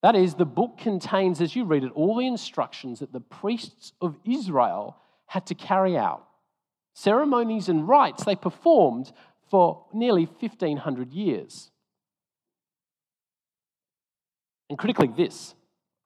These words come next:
rituals that if they did not perform, instructions that they did not obey to the letter,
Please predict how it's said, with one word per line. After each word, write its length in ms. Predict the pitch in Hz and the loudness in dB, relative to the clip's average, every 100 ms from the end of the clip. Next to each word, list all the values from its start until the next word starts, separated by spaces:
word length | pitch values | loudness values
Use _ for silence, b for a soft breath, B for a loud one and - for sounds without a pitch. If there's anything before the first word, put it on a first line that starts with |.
| _ - | _ -8
rituals 560 | 175 233 - 247 165 - | -2 -2 0 0 0 0
that 140 | 170 | -4
if 120 | 165 - | -2 0
they 140 | 160 | 0
did 220 | - 147 | 0 -2
not 400 | 135 165 320 - | 0 4 4 2
perform, 460 | 269 - 98 80 - _ _ _ _ _ _ _ - | -6 -6 -10 -12 -18 _ _ _ _ _ _ _ -8
instructions 760 | 156 147 - 208 202 - 185 147 | -6 -6 -4 -2 -2 -2 -2 -2
that 160 | 160 | 0
they 120 | 147 147 | 0 0
did 300 | - 226 285 | 0 -2 2
not 280 | 220 214 - | 4 4 2
obey 500 | 151 - 147 190 208 | 0 4 4 4 0
to 140 | - | -4
the 140 | 156 139 | 0 2
letter, 560 | 160 247 - 98 - | 2 0 -2 -4 -6